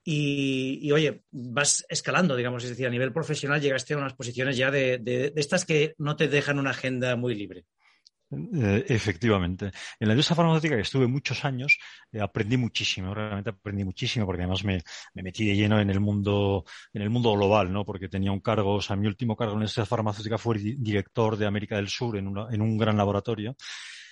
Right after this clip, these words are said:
Speaker 2: Y, y viajando mucho y conociendo a muchísima gente. Cuando conoces e interactúas con mucha gente, con mucha gente interesante, pues,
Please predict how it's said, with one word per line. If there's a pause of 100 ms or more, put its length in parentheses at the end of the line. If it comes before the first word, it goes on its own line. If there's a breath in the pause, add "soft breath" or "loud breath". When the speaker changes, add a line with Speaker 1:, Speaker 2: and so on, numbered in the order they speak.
(200 loud breath)
Speaker 2:
Y,
y
viajando
mucho
y
conociendo
a
muchísima
gente.
Cuando
conoces
e
interactúas
con
mucha
gente,
con
mucha
gente
interesante,
pues,